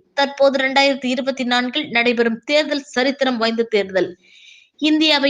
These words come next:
யார் ஆளப்போகின்றார்கள் என்பதற்கான தேர்தல். நாட்டின் பிரதமராக வருவதற்கு ஒரு தகுதி வேண்டும்.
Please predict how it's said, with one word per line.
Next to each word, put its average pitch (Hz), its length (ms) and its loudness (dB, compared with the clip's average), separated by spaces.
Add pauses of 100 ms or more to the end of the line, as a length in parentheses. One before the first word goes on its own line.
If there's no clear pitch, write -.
யார் 247 240 2 (140)
ஆளப்போகின்றார்கள் 240 960 0
என்பதற்கான 233 640 -2
தேர்தல். 196 360 0 (500)
நாட்டின் 269 420 2
பிரதமராக 269 580 0
வருவதற்கு 240 640 -2
ஒரு 240 200 2 (120)
தகுதி 254 320 -2
வேண்டும். 196 340 -2